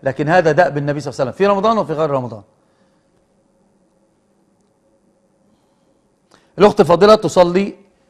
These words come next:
تصلي بإسدال بس-، بالدرع السابغ، ولذلك أم سلمة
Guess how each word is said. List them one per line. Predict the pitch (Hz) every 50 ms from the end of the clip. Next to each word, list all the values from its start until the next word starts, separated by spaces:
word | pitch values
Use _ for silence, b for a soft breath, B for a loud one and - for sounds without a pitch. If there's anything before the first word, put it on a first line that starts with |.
| _ _ _ _ _ _
تصلي | 160 151 - 226 220 208 202
بإسدال | 170 196 220 196 156 135 170 202 185 156 120 101 - - _ _ _ _ _ _ _ _ _
بس-، | 170 135 143 160 - - 156
بالدرع | 165 175 160 156 247 254 220 185
السابغ، | 175 - - 226 220 202 156 147 117 -
ولذلك | 127 160 170 170 156 208 202 - 196
أم | 190 180 165
سلمة | - 196 202 208 202 202 202